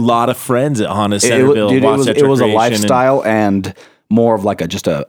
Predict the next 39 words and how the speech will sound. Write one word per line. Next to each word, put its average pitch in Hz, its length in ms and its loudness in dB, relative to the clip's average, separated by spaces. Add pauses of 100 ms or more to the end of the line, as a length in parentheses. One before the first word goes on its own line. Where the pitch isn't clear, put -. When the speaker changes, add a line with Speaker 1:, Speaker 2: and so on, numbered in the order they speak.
Speaker 2:
a 85 40 -4
bunch 95 340 -4
of 92 80 -4
bros 95 300 0
hanging 101 260 -2
out 95 240 -2
and 101 260 0
never 110 280 0
felt 85 240 -4
like 78 180 -8
work. 76 300 -8
I 127 140 0
loved 117 500 0
that 120 160 -2
job 104 280 -2
more 104 160 0
than 90 120 -2
anything. 113 340 0
And 123 100 4
when, 104 200 0 (320)
you 113 100 -2
know, 113 80 2
Marcus 110 340 -2
and 117 80 -4
I 110 80 0
left 104 220 -2
on 107 60 -2
our 95 80 -2
missions 98 340 -4
when 95 80 -4
we 98 100 0
were 92 100 -2
nineteen, 101 680 0 (340)
um, 92 540 -2 (440)
like, 92 240 -4
we 131 80 2
were 143 100 2
left 123 300 -2
right 117 340 -2